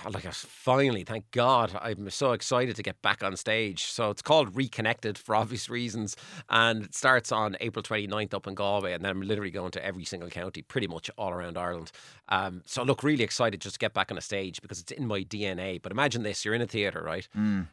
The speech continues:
Speaker 1: And immediately when I walk out, I'm gonna teach half of the audience how to hack into the other half of the audience's brains. And I've
Speaker 2: <laughs>
Speaker 1: never done that. I've never done that. It's brand new. So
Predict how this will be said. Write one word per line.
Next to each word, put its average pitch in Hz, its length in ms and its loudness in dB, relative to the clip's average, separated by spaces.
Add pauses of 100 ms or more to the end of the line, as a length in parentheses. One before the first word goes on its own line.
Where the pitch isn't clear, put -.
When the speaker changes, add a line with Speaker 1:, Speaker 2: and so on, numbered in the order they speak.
(120)
Speaker 1:
And 92 640 -2 (440)
immediately 127 640 4
when 113 100 2
I 113 40 4
walk 104 280 4
out, 80 220 0 (180)
I'm 113 140 0
gonna 131 160 2
teach - 440 -8 (200)
half 123 480 4
of 113 120 0
the 123 100 0
audience 90 540 -2 (320)
how 135 220 4
to - 120 -4
hack - 320 6
into 107 200 -4
the 90 240 -10
other 110 180 2
half 95 260 2
of 90 100 -14
the 90 100 -4
audience's 87 380 -4
brains. 73 480 -8 (520)
And 113 220 4
I've 110 140 4
Speaker 2:
<laughs> 135 120 10
Speaker 1:
never 131 160 8
done 123 240 4
that. 82 200 -2 (120)
I've 135 140 -2
never 131 320 8
done 147 200 10
that. 110 120 4
It's - 100 -6
brand 143 200 6
new. 135 180 6 (300)
So 143 340 8